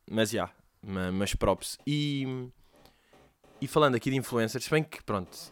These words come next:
eu às vezes penso, tipo, "Será que eu falo mais desta merda?" Mas eu acho engraçado e há várias, há várias merdinhas bacanas para ir lá. Que é, que isto é uma cena que existe. E é uma cena que me faz, não é, não é pena,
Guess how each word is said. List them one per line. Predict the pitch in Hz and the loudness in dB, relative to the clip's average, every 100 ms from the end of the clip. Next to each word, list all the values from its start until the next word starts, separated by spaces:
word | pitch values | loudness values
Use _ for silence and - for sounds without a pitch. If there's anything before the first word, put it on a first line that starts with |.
| - _ - | -20 _ -10
eu | 98 | 0
às | 107 104 | 2 2
vezes | 123 - | 0 0
penso, | - 131 | -2 -2
tipo, | - 113 | -2 -4
"Será | - 151 | 4 4
que | 151 | 4
eu | |
falo | 151 151 143 | 4 4 4
mais | 143 | 2
desta | 139 - | 2 0
merda?" | 131 127 | 2 4
Mas | 147 139 | 2 4
eu | |
acho | 147 160 | 4 4
engraçado | 147 143 135 135 131 | 4 4 6 6 8
e | |
há | 139 | 6
várias, | 135 147 147 143 - - - - - - _ _ _ _ _ _ _ _ _ - | 8 6 6 0 -8 -18 -20 -20 -20 -20 _ _ _ _ _ _ _ _ _ -4
há | 139 | 4
várias | 175 190 170 | 6 6 6
merdinhas | 180 175 202 190 | 4 6 6 4
bacanas | 165 170 185 180 170 | 6 6 6 4 4
para | 170 | 4
ir | |
lá. | 156 107 104 - | 6 4 2 -10
Que | - 185 | 6 8
é, | 135 127 156 _ _ _ _ _ _ _ | 8 6 -6 _ _ _ _ _ _ _
que | - | -8
isto | 123 - | -6 2
é | 156 | 6
uma | 190 | 6
cena | 208 190 180 | 6 6 6
que | 185 | 2
existe. | 233 175 147 - - _ _ _ _ _ _ - | 0 0 -4 -8 -14 _ _ _ _ _ _ 2
E | 143 | 4
é | |
uma | 160 | 4
cena | 160 190 | 4 2
que | 185 180 | 2 -2
me | 165 | -4
faz, | - 143 131 - - - _ _ _ _ _ _ _ _ _ _ _ | 4 6 6 0 -12 -14 _ _ _ _ _ _ _ _ _ _ _
não | 123 143 | 0 4
é, | 151 151 | 4 4
não | 151 165 | 4 4
é | |
pena, | 165 151 139 143 196 | 6 4 4 2 -2